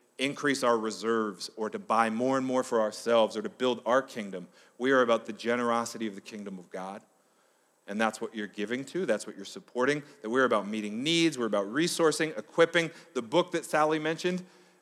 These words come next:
notice we didn't charge you for that. We're just giving it out. That's because of the generosity of the church that allows that to happen. The giving of the church allows us to buy these resources so that we don't have to sit there and be like, "Can you pay five dollars for your book?"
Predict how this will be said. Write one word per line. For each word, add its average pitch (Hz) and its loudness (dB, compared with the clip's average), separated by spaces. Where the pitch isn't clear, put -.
notice 165 2
we 139 0
didn't 170 2
charge 143 2
you 165 -4
for - -10
that. 185 0
We're 135 -8
just 139 -4
giving 139 2
it 120 6
out. 107 2
That's 135 -2
because 160 -4
of 147 -2
the 151 2
generosity 147 4
of 139 2
the 139 0
church 147 -2
that 120 -4
allows 123 4
that 127 -2
to 107 -10
happen. 156 -4
The 120 -6
giving 151 0
of 131 -2
the 127 -6
church 160 0
allows 131 4
us 127 -10
to 120 -4
buy 127 4
these 127 -4
resources 127 -6
so 135 -8
that 135 -4
we 165 0
don't 175 4
have 160 2
to 135 4
sit 180 -4
there 139 2
and 123 0
be 123 2
like, 117 2
"Can 151 -12
you 196 -8
pay 196 -4
five 160 -4
dollars 151 -2
for 147 -12
your 127 -6
book?" 131 -4